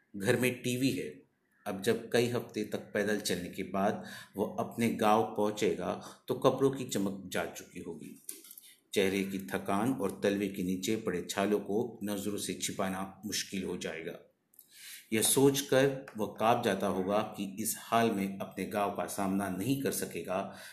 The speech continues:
जहां वो कई साल से विजेता की तरह आया करता था। पैदल चलते मजदूरों के सर पर सामान का जो बोझ है, वो उसके लिए भारी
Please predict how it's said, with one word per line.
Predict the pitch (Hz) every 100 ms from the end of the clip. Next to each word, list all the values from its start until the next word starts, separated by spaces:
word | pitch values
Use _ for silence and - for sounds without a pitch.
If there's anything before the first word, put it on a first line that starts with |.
| -
जहां | 101 98
वो | 98 95 98
कई | 120
साल | 117 110 98 101
से | 104
विजेता | 90 90 95 101
की | 95 -
तरह | 90 85 85 -
आया | 87 85
करता | - 92 85 90
था। | - - - - - _ _ _ _ _ _ - - - - - - _
पैदल | 135 143 147
चलते | 151 143 139
मजदूरों | 135 131 135 135
के | 139
सर | - 127
पर | - 123
सामान | - - 104 107 123 131
का | 101 95 -
जो | 98 95
बोझ | 95 117 123
है, | 92 92 - -
वो | 113
उसके | - - - 120
लिए | 113
भारी | 95 98 92